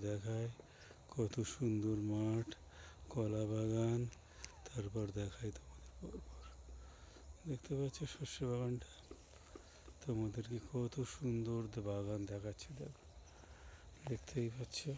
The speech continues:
খুব সুন্দর লাগবে তোমাদেরকে দেখায়। আস্তে আস্তে আমিও যাই এইদিকে, গিয়ে তোমাদের দেখাই।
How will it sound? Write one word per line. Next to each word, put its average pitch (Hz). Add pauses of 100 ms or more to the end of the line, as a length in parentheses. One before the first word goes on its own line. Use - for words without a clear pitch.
(1120)
খুব - (140)
সুন্দর 113 (140)
লাগবে 104 (140)
তোমাদেরকে 107 (160)
দেখায়। 113 (840)
আস্তে - (120)
আস্তে - (140)
আমিও 104 (120)
যাই 107 (120)
এইদিকে, 113 (800)
গিয়ে 104 (100)
তোমাদের 104 (120)
দেখাই। 120